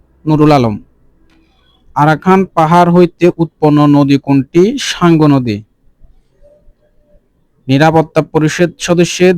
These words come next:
দেশ কতটি? পনেরোটি। আন্তর্জাতিক আদালতের সভাপতির মেয়াদকাল কত বছর পর্যন্ত? তিন বছর। পৃথিবীর বৃহত্তম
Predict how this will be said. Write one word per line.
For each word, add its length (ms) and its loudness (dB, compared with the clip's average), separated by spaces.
দেশ 260 0
কতটি? 480 0
পনেরোটি। 500 0
আন্তর্জাতিক 640 -2
আদালতের 460 0
সভাপতির 680 -2
মেয়াদকাল 500 -2
কত 260 -2
বছর 380 -2
পর্যন্ত? 460 -4
তিন 160 0
বছর। 400 -6
পৃথিবীর 680 2
বৃহত্তম 680 0